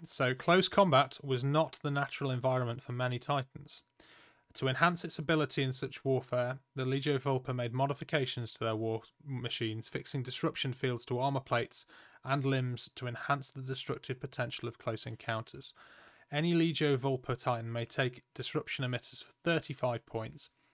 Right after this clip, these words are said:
A Titan with this upgrade adds two to the strength of all weapons with the melee trait. Oh, not, not including smash attacks. Um, it is equipped with, sorry,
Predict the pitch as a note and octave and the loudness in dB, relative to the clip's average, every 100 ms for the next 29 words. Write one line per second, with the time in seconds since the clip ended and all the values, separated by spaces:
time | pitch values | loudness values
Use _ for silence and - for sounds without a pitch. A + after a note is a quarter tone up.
0 | _ _ - - - D#3 D3 C#3 C3 - | _ _ -12 -2 2 2 0 -2 -2 -2
1 | C3 - A#2+ A2+ - B2+ A#2+ - - - | -4 0 0 0 0 -2 -2 -10 -4 2
2 | E3 B2+ C3 C3 B2+ - D3 C3 C3 A#2+ | 4 4 -2 -6 -6 -2 0 -2 -4 -12
3 | - D3+ D#3 D#3+ D3+ C#3+ C#3+ B2+ C3 B2 | -6 0 4 4 4 2 -2 -4 -4 -4
4 | B2+ A#2+ A2+ A2 - C3 - - _ - | 0 0 0 -2 0 0 -2 -12 _ -20
5 | - _ - D#3 C3+ B2+ D3 - D#3+ E3 | -20 _ -6 2 2 4 0 0 4 4
6 | E3+ F3+ E3 D#3+ C#3+ C3 - A#2+ - - | 4 0 2 2 2 0 0 -2 -2 -4
7 | B2+ C3+ - - - _ _ _ _ _ | -2 -2 -8 -18 -20 _ _ _ _ _
8 | _ _ - B2+ A#2+ A#2 A#2 A#2 - _ | _ _ -2 2 2 0 -4 -8 -12 _
9 | - - - B2+ C#3+ C3 C3+ D3+ - - | -14 -10 -6 -2 0 -2 0 0 0 -4
10 | B2 B2 - - B2+ B2 C3 | -4 -4 -10 -2 0 0 -6